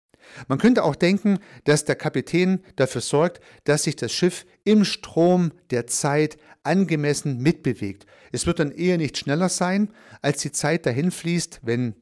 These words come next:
das Bild der Zeit mal der dahin fließende Fluss, das Wasser ist.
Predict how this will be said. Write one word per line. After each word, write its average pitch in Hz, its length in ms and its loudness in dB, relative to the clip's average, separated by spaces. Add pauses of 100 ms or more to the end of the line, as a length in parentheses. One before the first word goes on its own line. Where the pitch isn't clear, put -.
(120)
das 113 160 -6
Bild 151 260 0
der 120 100 0
Zeit 131 320 -2
mal 113 120 -2
der 113 120 -2
dahin 120 240 -2
fließende 120 440 -8
Fluss, 170 400 -2 (180)
das - 180 -6
Wasser 151 300 0
ist. 165 280 -2